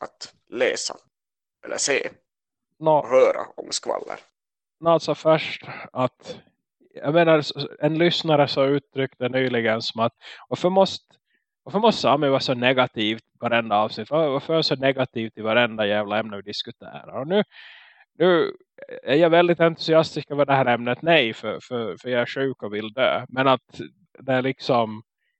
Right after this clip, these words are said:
Speaker 2: jag ska hoppa in i det med iver och, och, och sprudlande
Speaker 1: Ja.
Speaker 2: glädje. Så att, låt oss diskutera varför vi skvallrar. Det är ju ett mänskligt beteende, skulle jag hävda. Ja, det här är
Speaker 1: Mm,
Speaker 2: ju
Speaker 1: kan du.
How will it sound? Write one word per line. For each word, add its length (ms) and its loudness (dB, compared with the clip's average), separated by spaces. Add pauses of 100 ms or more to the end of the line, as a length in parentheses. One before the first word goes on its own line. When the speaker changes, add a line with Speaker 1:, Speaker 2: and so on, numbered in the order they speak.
(100)
Speaker 2:
jag 160 0
ska 140 -2
hoppa 340 2
in 180 2
i 40 2
det 120 0
med 200 4
iver 680 2 (180)
och, 280 -6
och, 240 -6
och 500 -10
sprudlande 720 0
Speaker 1:
Ja. 60 -4
Speaker 2:
glädje. 480 -2
Så 120 -2
att, 100 2 (220)
låt 240 4
oss 160 -4
diskutera 680 2
varför 220 -2
vi 120 -4
skvallrar. 600 -2 (440)
Det 60 -4
är 60 4
ju 340 2 (1200)
ett 180 -2
mänskligt 600 -2
beteende, 840 -2
skulle 260 -4
jag 220 2
hävda. 420 -4 (2000)
Ja, 80 -16
det 120 0
här 220 6
är 80 8
Speaker 1:
Mm, 120 4
Speaker 2:
ju 180 2
Speaker 1:
kan 180 -12
du. 100 -10